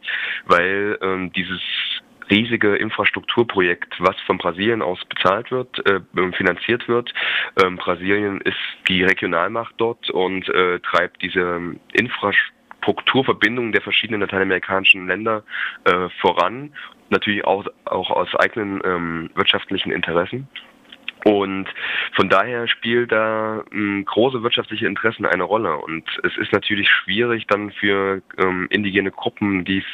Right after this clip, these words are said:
vielleicht tausend, äh, zweitausend Menschen zählen, ähm,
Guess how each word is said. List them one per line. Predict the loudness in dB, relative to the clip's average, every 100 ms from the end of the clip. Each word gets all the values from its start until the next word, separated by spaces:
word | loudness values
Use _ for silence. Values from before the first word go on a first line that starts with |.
| -6 2
vielleicht | 2 0 0
tausend, | 2 2 0 -6 -4 -2 0 0 -2 0
äh, | 2 2 0 -4 -6 0
zweitausend | 0 0 -4 -2 -6 -2
Menschen | 2 2 2 0 0
zählen, | 0 0 -4 -8 -8 -4 2
ähm, | 2 2 -2 -2 -4